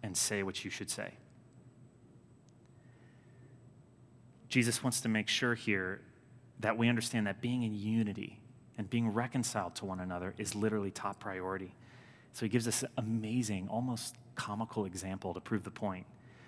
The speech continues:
If you thought God himself would put something at top priority, you would think it would be worship, right?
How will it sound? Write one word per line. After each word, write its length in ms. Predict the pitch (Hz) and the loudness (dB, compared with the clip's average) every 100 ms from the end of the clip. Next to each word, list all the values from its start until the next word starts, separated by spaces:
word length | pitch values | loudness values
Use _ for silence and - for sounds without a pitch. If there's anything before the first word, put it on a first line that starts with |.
| - - - - - | -20 -20 -20 -20 -10
If 120 | - | 0
you 40 | 143 | 4
thought 280 | 165 151 | 6 6
God 240 | 127 117 123 | 10 10 10
himself 560 | 123 110 - 113 107 | 6 4 6 6 6
would 100 | 104 | 2
put 160 | - 131 | 2 0
something 480 | - 123 120 113 101 | 0 0 0 0 0
at 160 | 98 | -2
top 320 | - 107 - - | -4 -2 -4 0
priority, 680 | - 104 95 95 95 85 - - | 2 2 2 -2 -4 -8 -14 -6
you 80 | 113 | -2
would 100 | 101 | 0
think 180 | 123 120 | 0 -2
it 40 | |
would 100 | 110 | -2
be 80 | 98 | -2
worship, 600 | 90 87 92 - - - | -2 -2 -2 -4 -8 -10
right? 240 | 95 101 | -6 -6